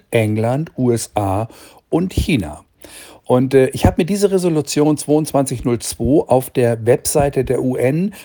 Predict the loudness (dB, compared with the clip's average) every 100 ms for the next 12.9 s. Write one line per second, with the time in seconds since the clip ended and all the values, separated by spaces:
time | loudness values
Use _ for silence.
0 | -4 0 2 0 0 -2 -2 -2 -2 0
1 | 0 -2 -2 -2 0 0 -2 -4 -8 -10
2 | -16 -20 -20 -4 -2 0 -2 -2 -2 -2
3 | -2 -8 -6 -6 -4 -2 0 -2 -4 -4
4 | -2 -4 -8 -18 -20 _ _ _ 0 2
5 | 0 -2 -4 -6 -16 _ _ -20 -6 0
6 | 2 2 0 0 2 2 -2 0 0 0
7 | -4 -4 0 0 0 -2 0 0 0 0
8 | 0 0 0 -2 -2 -6 -4 0 0 -2
9 | -2 -2 0 0 -2 -4 -2 -6 -6 -4
10 | -4 -4 -6 -6 -10 -8 -4 -2 -4 -4
11 | -4 -4 -2 -4 -6 -6 -4 -4 -4 -4
12 | -4 -6 -6 -6 -10 -8 -4 -4 -6